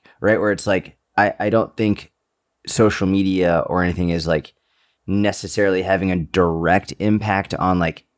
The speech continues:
physical health, like, your insulin and stuff, like, whatever, like, you're not, like, becoming more insulin resistant because of social media. Mental h-, health, dopamine, all, all that stuff, like, you're becoming, like, more, you just need more and more and more.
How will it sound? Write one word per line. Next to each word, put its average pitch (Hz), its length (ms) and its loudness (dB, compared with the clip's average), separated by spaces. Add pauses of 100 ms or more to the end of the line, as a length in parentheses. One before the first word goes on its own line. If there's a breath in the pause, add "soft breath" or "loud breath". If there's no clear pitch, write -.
(260)
physical 98 760 0
health, 87 240 0
like, 85 180 -6
your 95 160 0
insulin 104 540 0
and 90 140 -4
stuff, - 200 0
like, 85 140 -2
whatever, 98 240 2
like, 85 180 -2
you're 95 60 -2
not, 101 160 0
like, 90 240 -4
becoming 95 260 0
more 90 160 0
insulin 95 360 0
resistant 87 400 0
because 80 180 -4
of - 40 -10
social 85 200 -4
media. 87 320 2 (380 loud breath)
Mental 104 520 0
h-, 101 140 -12
health, 95 500 0 (120)
dopamine, 98 800 2
all, 98 140 2
all 92 180 4
that 90 160 0
stuff, 90 320 0
like, 85 140 0
you're 85 80 -2
becoming, 90 300 0
like, 85 160 -2
more, 95 360 0
you 98 100 -2
just - 260 -4
need 95 280 0
more 90 220 2
and 87 80 0
more 87 180 0
and 85 100 0
more. 95 380 0